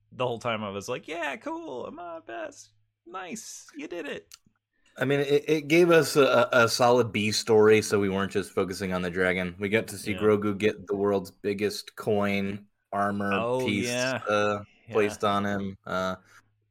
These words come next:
Speaker 2: we're
Speaker 1: Just
Speaker 2: just,
Speaker 1: a big
Speaker 2: you
Speaker 1: old
Speaker 2: know,
Speaker 1: coin. <laughs>
Speaker 2: it looks like a giant,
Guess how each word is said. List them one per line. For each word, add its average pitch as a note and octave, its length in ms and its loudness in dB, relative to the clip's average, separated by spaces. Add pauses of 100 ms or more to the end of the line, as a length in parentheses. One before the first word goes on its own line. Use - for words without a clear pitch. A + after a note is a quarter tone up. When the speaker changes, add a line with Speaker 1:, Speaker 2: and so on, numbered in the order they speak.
Speaker 2:
we're A#2 60 2
Speaker 1:
Just F3 160 0
Speaker 2:
just, A2+ 80 -8
Speaker 1:
a G#2+ 40 -10
big A2+ 200 -4
Speaker 2:
you C3+ 60 -2
Speaker 1:
old C3 80 -2
Speaker 2:
know, C3+ 140 -6
Speaker 1:
coin. A#2+ 440 -2
<laughs> - 760 -20
Speaker 2:
it D#3 80 6
looks G#3 260 4
like G#3 180 6
a F#3+ 60 4
giant, D3 580 4